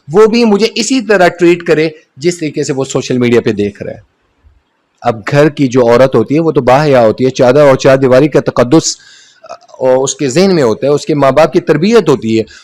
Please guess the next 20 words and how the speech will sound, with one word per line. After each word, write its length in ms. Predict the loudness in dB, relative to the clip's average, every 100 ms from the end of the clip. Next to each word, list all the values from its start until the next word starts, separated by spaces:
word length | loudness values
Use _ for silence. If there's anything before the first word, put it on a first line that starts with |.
| _
वो 440 | -6 2 4 4 4
उस 280 | 2 -2 2
बेहयाई 500 | 2 4 4 4 2
की 280 | 2 0
तरह 480 | -2 0 2 4 4
उसको 300 | 4 2 0
ट्रीट 300 | 2 2 2
तो 80 | 0
नहीं 180 | -2 -2
कर 120 | -4
सकती। 420 | -4 -8 -12 -16 _ _ _ _ _ _ _ _ _ _ -20 -20 -20 -20 _ 0
तो 400 | 4 4 2 -2
नतीजा 340 | -6 -4 -2 0
क्या 160 | 0
निकलेगा? 500 | 0 -2 -2 0 -2 -6 _
वो 160 | -2 0
नौजवान 840 | 2 2 2 2 2 4 2 0 -6 -8 2
या 180 | 4 4
वो 380 | 0 2 4
मर्द 420 | 4 4 2 -2